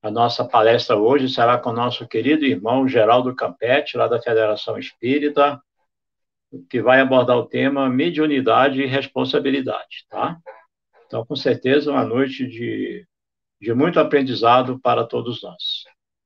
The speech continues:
Então, vamos nesses instantes, né? Na verdade, vou me apresentar, porque, pra quem não me conhece, meu nome é Ailton, frequentador lá da Casa do Caminho, trabalhador da Casa do Caminho, e sob minha responsabilidade, né,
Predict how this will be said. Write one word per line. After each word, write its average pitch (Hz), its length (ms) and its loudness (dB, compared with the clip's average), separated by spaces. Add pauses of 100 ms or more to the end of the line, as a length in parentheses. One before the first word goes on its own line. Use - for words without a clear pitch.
(580)
Então, 131 220 -2
vamos 123 240 2
nesses 117 320 -4
instantes, 139 440 -2
né? 135 160 -4
Na 123 120 2
verdade, 117 400 2
vou 120 100 -2
me 113 80 -4
apresentar, 110 720 -4
porque, 107 400 -16 (140)
pra - 120 -4
quem 120 140 -6
não 120 80 -6
me 110 160 -4
conhece, 120 480 -4
meu 117 140 2
nome 107 240 -4
é 139 40 2
Ailton, 131 540 -2 (1120)
frequentador 117 600 0
lá 110 100 4
da 110 120 2
Casa 113 240 -2
do 117 100 -4
Caminho, 147 520 0
trabalhador 110 520 2
da 110 120 0
Casa 113 240 -4
do 113 120 -6
Caminho, 156 480 0 (720)
e 143 800 4
sob 143 280 0
minha 139 140 0
responsabilidade, 135 1000 0
né, 131 220 -2